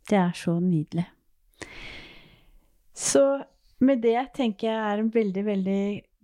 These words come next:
god avslutning, for det er det som er sant. Så oppgaven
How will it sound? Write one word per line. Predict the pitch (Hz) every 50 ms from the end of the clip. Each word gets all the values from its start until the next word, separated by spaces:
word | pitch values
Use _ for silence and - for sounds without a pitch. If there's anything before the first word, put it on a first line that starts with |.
| 196 190
god | - 226 214 214 226 233 226 226 - - - - - _ -
avslutning, | 214 196 190 175 - - 190 185 190 - 220 262 311 320 - _ _
for | _ - 220
det | 220 214
er | 208 202 208
det | 190 190 151 165
som | - - 208 190
er | 175 175
sant. | - - 175 165 170 - _ _ - - - _ _ _ _ _ _ _ _ _ _ _ _ _ _ _ _ _ _ _ _ _ _ _ _ _ _ _ _ _ _ - - -
Så | - - - 240 -
oppgaven | - 262 - - - 202 180 175 170 180 202 233 262 269 -